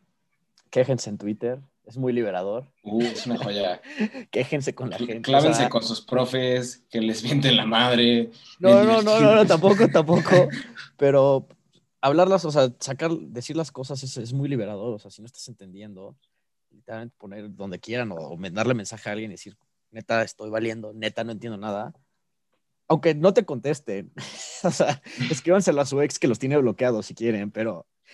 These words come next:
Speaker 1: el expresarlo <laughs>
Speaker 2: Por
Speaker 1: lo hace
Speaker 2: troné
Speaker 1: muy
Speaker 2: cálculo dos.
Speaker 1: es muy liberador. <laughs> Y, pues, más allá de eso, confíen en ustedes y sepan que, aunque les vaya bien o les vaya mal en un examen, no van a dejar de ser las personas que son, no los va a definir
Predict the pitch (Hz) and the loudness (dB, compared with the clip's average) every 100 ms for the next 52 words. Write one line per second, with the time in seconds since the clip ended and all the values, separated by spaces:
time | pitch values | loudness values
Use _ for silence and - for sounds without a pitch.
0 | _ 127 131 - 131 - 165 165 160 277 | _ -4 -4 -4 -6 0 0 2 2 0
1 | - 254 - _ _ _ _ - - - | -2 -8 -10 _ _ _ _ -20 -20 2
2 | 165 147 143 147 170 175 175 180 156 147 | 4 6 4 6 6 4 4 4 6 6
3 | 160 175 175 - - - 175 180 185 160 | 6 6 4 -6 -6 0 4 6 8 8
4 | 147 170 - - 175 - 185 - _ _ | 8 6 6 6 6 6 2 0 _ _
5 | - - 175 - 135 131 131 156 165 160 | -18 -14 -14 0 0 0 -2 0 2 2
6 | 156 151 151 156 - _ _ _ _ 131 | 2 0 -4 -6 -8 _ _ _ _ -4
7 | 139 165 165 127 123 127 135 107 104 120 | 0 0 -2 -2 0 0 -2 -8 -10 -8
8 | 117 95 82 52 _ _ _ _ _ _ | -6 -8 -12 -18 _ _ _ _ _ _
9 | _ _ 117 113 110 117 139 123 131 117 | _ _ -8 -4 -2 2 4 4 2 -2
10 | 101 120 117 117 113 113 - 107 110 110 | -2 -4 -2 -4 -4 -8 -18 -20 -20 -20
11 | 92 107 110 98 87 _ 98 87 - 92 | -20 -16 -16 -16 -20 _ -20 -20 -20 -20
12 | 92 92 _ 87 _ 95 92 _ - 90 | -20 -20 _ -20 _ -20 -20 _ -20 -20
13 | 92 92 95 95 87 90 _ 90 87 87 | -20 -20 -20 -18 -20 -20 _ _ -20 -20
14 | 101 | -20